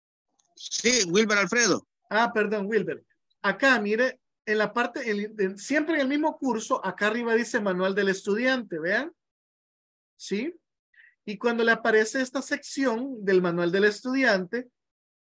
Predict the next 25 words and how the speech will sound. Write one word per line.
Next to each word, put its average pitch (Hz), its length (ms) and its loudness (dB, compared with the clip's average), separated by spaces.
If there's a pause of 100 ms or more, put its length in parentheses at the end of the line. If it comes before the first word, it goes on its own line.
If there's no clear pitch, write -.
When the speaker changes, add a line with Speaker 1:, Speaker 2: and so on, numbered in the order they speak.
(100)
Speaker 2:
solamente 262 600 -2
quiero 254 280 0
que 262 100 -4
se - 140 -6
ubiquen 226 360 -6
en 208 160 -4
este 220 260 -2
botón 208 380 -4
a 240 60 0
la 202 160 2
par 208 180 2
del 220 160 -2
icono 220 320 -4
de 208 80 0
impresora. 196 640 0
Miren, 208 320 -4 (320)
se 214 320 -2
dice 220 360 -2
descargar. 175 760 2 (440)
Entonces, 196 500 -4
ustedes 208 500 2
le 240 120 4
dan 240 180 0
un 269 160 0
clic 294 300 0